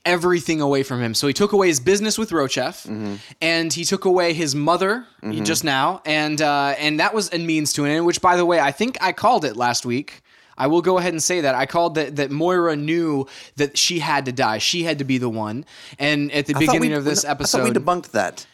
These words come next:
Speaker 1: Uh, that she knew or that she didn't know?
Speaker 2: She does. She didn't know.
Speaker 1: I think she did know, though.
Speaker 2: I
Speaker 1: I think
Speaker 2: think she
Speaker 1: that
Speaker 2: knew that someone had to die, but she didn't want it to be Thea.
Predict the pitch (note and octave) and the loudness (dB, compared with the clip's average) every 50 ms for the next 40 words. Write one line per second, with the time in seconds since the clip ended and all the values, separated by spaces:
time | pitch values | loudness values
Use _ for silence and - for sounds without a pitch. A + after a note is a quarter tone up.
0 | _ _ - C3 C3+ F#3 G3+ G#3 A3 A3 G#3+ A3 G#3+ F3 G#3 G#3 F#3 D#3 D#3+ _ | _ _ -20 -20 -18 -12 -8 -6 -4 -2 -2 -4 -4 -4 -4 -6 -6 -8 -14 _
1 | - G#3+ E3+ E3 D#3+ - _ _ _ _ _ - D#3+ F3+ E3+ D3+ C#3+ C#3+ - - | -18 -16 -16 -16 -16 -18 _ _ _ _ _ -4 -2 -2 0 0 2 2 2 2
2 | G3 F3+ D#3+ D3+ D3+ D#3+ F3+ G#3+ C4 B3+ B3 - - D#3+ D3+ D3 C#3 B2+ - D3 | 2 0 0 0 0 2 0 0 -2 -6 -8 -6 -4 -4 -2 -2 -2 -2 -4 -2
3 | C#3 C#3 E3 C#3+ B2 F#2 A2 A2 G#2+ - - - _ _ _ - - - - - | -2 -2 -2 -4 -6 -8 -10 -12 -12 -14 -16 -20 _ _ _ -20 -14 -10 -6 -6
4 | A#3 F#3+ D#3 C3 B2 - - - B3+ G3+ C#3+ A2+ F#2+ F2 G2 F#2+ F#2 F#2 F2 E2+ | -4 -2 0 -2 -2 -2 -4 -6 -4 -4 -4 -4 -6 -6 -8 -8 -8 -8 -6 -8
5 | G#2 B2+ - - - E3 F#3+ B3 A#3+ - - G#3 E3+ G3+ A3+ F#3 D3+ A#2+ G#2 G#2+ | -8 -10 -10 -6 -4 -4 -2 -2 -2 -4 -4 -4 -2 -4 -4 -4 -6 -8 -10 -10
6 | G#2 D2+ C2 - - - _ - D3+ D#3+ - - A3 G#3 G#3 G3+ G#3 G3+ G3 D#3+ | -12 -12 -14 -16 -18 -16 _ -2 0 2 2 2 2 2 2 2 4 2 2 2
7 | C#3 - A3+ G3+ G#3 F#3+ E3+ C#3 C3+ B2+ A#2+ G#2+ G2 A2 G#2 G#2 G#2+ A2 A#2 A2 | 2 2 0 2 2 0 0 0 0 0 0 0 0 2 2 2 2 0 -2 -4
8 | - - C#3 C3+ C3+ C#3+ C#3+ B2 - B2+ C3 B2+ - - - - - B2+ A#2 - | -4 -4 -2 -2 -2 -2 -2 -2 -2 -2 -2 -2 -2 -6 -12 -10 -8 -8 -8 -8
9 | - B2+ A2+ B2 B2 B2 A#2+ A#2 A2+ _ _ _ _ _ _ _ _ _ _ _ | -8 -6 -2 -2 -2 0 -2 -4 -6 _ _ _ _ _ _ _ _ _ _ _
10 | _ _ _ _ _ _ - - - E3 B2+ F2+ C2+ B1+ | _ _ _ _ _ _ -10 -4 -2 -2 0 -2 -4 -6